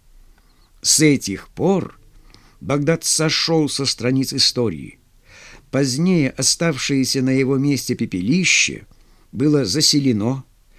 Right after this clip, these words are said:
но с этого времени город утратил значение в качестве мирового центра. Послания,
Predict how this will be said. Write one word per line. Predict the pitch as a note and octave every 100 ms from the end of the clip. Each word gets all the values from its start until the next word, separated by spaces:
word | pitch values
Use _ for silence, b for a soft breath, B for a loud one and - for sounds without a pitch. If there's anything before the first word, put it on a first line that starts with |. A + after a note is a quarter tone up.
| B B B
но | - C#3+
с | D3 -
этого | A3 B3 A#3 G3+ G3+
времени | F3+ F#3+ E3 D3+ D3
город | D3 E3 D#3+
утратил | D3 C#3 C3+ C3 B2 A#2+
значение | G#2+ A#2+ - F#3+ G3+ F3 D#3
в | -
качестве | D3 D#3 C#3 - B2 B2 -
мирового | - G#2+ C3 C#3 C#3 C3
центра. | C3+ - D3 G2+ - - - - _ _ b b b b -
Послания, | D3 D3+ - E3 G#3 F#3 A#2+ F2 C2+